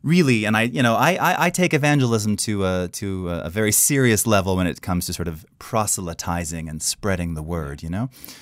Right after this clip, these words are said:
And I must have been doing these very grand, uh, gesticulations with hands and hair and singing.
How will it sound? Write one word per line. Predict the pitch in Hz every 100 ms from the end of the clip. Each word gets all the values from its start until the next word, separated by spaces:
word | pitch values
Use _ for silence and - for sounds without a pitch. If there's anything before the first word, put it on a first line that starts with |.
| - - _
And | 107 113 110 110 107
I | 104 107
must | 117 127
have | 117 101 95
been | 117 107
doing | 107 117 113
these | 107 95
very | 85 104 117 113 107 98 - _ _ - 113
grand, | 113 113 120 123 117 117 113 107
uh, | 104 101 101 98 98
gesticulations | 92 131 120 - 143 139 127 139 135 131 117 110
with | 95
hands | 135 151 135 131 110
and | 113 110
hair | 147 147 131 127 117
and | 104 101 95 95 104
singing. | - - 135 127 120 117